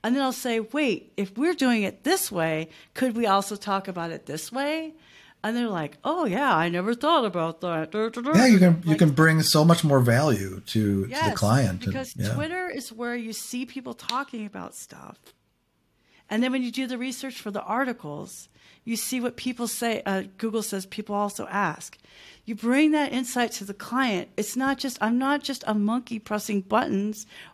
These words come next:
Speaker 1: or loading up a buffer queue. I'm participating in their
Speaker 2: Yeah.
Speaker 1: business.
Speaker 2: Yeah.
Speaker 1: That's why they're paying me.
Speaker 2: Love it. This is a good, this is a
Speaker 1: Otherwise, I'll
Speaker 2: good
Speaker 1: just go work at the gas station.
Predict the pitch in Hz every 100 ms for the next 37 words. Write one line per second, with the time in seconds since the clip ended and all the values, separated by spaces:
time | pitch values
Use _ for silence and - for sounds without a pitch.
0 | - 226 214 220 247 240 233 226 214 240
1 | 269 - 190 - 147 - - - - -
2 | _ - 226 233 240 240 277 - - 208
3 | 175 170 180 185 - - _ 233 262 262
4 | 233 247 262 - - - - - - _
5 | _ _ _ 87 82 82 _ _ _ _
6 | _ _ _ _ _ _ 196 196 - 208
7 | 202 202 196 220 107 101 90 - _ _
8 | _ _ _ _ _ - 90 90 80 -
9 | - - _ 139 139 113 123 113 - 101
10 | - 101 - 117 123 117 - - 247 247
11 | 240 247 240 240 220 190 208 - - 143
12 | 131 - 147